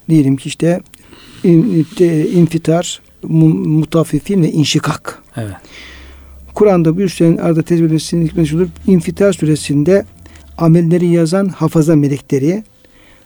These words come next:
Speaker 1: Mutaffifin suresinde bu amel defterlerinin varacak olduğu yer tanıtıldı. İnşikak suresinde ise söz konusu defterlerin açıldığı esnada kıyamet günü verilmesinden söz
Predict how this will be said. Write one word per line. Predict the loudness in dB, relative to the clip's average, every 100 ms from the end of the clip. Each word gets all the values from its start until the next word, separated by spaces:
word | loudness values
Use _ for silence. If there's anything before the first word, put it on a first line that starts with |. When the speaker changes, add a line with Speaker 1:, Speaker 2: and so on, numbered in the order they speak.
| 0
Speaker 1:
Mutaffifin | 0 0 -4 -6 -6
suresinde | -4 -4 -6 -2 0 0 0
bu | 0 0
amel | 0 0 0
defterlerinin | -2 -2 -2 0 0 0 0
varacak | 0 0 0 -2 -2
olduğu | 0 2 2
yer | 4 2 2 -4 _
tanıtıldı. | -2 -2 -2 -6 -2 -2 -2 -10 _ -20 -20 _ _
İnşikak | 0 0 0 -6 -6 -8
suresinde | -6 -6 -4 -4 0 0
ise | 0 -2 -4 -4
söz | 0 0
konusu | 0 -4 -4 -4
defterlerin | -4 -2 -2 -2 -4
açıldığı | -6 -6 -2 -2 -2
esnada | -4 -4 -4 -4
kıyamet | -2 0 2 0 0
günü | 0 2
verilmesinden | 2 2 0 0 0 0 0
söz | 0 -2 -2